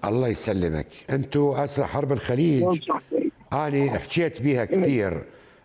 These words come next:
Speaker 1: وناشدت بيها كثير.
Speaker 2: أكثر من مرتين ثلاثة، صحيح.
Speaker 1: لكن الولد مرات ما يسمعون،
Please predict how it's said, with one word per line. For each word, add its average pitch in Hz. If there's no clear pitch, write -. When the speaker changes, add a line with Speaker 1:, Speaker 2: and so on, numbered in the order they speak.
Speaker 1:
وناشدت 117
بيها 117
كثير. 127
Speaker 2:
أكثر 220
من 220
مرتين 220
ثلاثة، 185
صحيح. 180
Speaker 1:
لكن 139
الولد 147
مرات 160
ما 156
يسمعون، 87